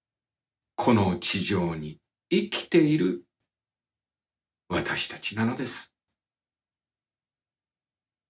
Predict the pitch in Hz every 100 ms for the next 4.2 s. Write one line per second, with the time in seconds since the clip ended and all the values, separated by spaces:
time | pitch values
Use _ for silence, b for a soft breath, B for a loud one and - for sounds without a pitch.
0 | _ _ _ _ _ - - - _ _
1 | _ _ _ _ _ _ _ _ _ _
2 | _ _ _ _ _ 107 110 107 117 113
3 | 110 - - 135 123 127 131 - 123 110
4 | 90